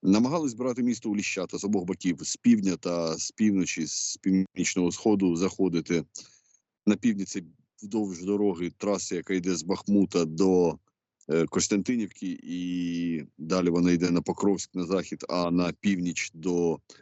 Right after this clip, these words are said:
Дружківці, Краматорська та Слов'янська. Це велика агломерація така.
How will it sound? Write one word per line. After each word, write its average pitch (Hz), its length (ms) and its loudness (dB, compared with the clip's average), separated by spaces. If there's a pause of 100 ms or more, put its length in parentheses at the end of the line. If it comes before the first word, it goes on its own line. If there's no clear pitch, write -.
(120)
Дружківці, 90 840 -2 (580)
Краматорська 95 540 -4
та 85 100 -4
Слов'янська. 82 540 -2
Це - 140 -8
велика 85 300 2
агломерація 87 580 2
така. 80 340 -2